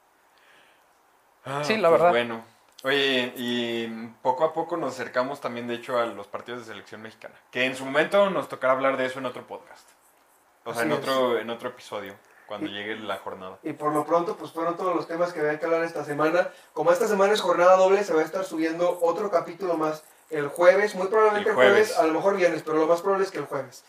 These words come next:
Speaker 3: El
Speaker 1: Sí,
Speaker 3: jueves y luego otra
Speaker 1: esperamos
Speaker 3: vez el
Speaker 1: poder
Speaker 3: próximo
Speaker 1: grabar el
Speaker 3: lunes.
Speaker 1: miércoles ya que acaben los partidos, subirlo el jueves y, pues, ver al Necaxa ganar las Chivas.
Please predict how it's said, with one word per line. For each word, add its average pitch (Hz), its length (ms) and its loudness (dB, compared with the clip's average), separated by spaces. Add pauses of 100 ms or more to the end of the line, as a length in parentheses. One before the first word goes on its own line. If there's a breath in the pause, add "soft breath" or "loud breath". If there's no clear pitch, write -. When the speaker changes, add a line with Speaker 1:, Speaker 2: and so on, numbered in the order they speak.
(240 soft breath)
Speaker 3:
El 147 140 -4
Speaker 1:
Sí, - 60 -2
Speaker 3:
jueves 226 240 8
y 196 40 4
luego 185 200 6
otra 196 180 8
Speaker 1:
esperamos 185 100 8
Speaker 3:
vez 190 100 2
el 190 60 2
Speaker 1:
poder 160 160 6
Speaker 3:
próximo 165 180 8
Speaker 1:
grabar 156 220 10
el 143 80 4
Speaker 3:
lunes. 143 60 -4
Speaker 1:
miércoles 143 540 -2
ya 131 160 0
que 143 80 -2
acaben 131 340 0
los 123 120 -8
partidos, 240 600 -6 (420 soft breath)
subirlo 123 400 -2
el 123 80 -2
jueves 202 540 -2 (600 soft breath)
y, 110 720 -2 (200)
pues, 107 140 -14
ver 113 120 2
al 123 100 2
Necaxa 117 360 -4
ganar 110 220 -6
las 107 140 -10
Chivas. 180 440 -10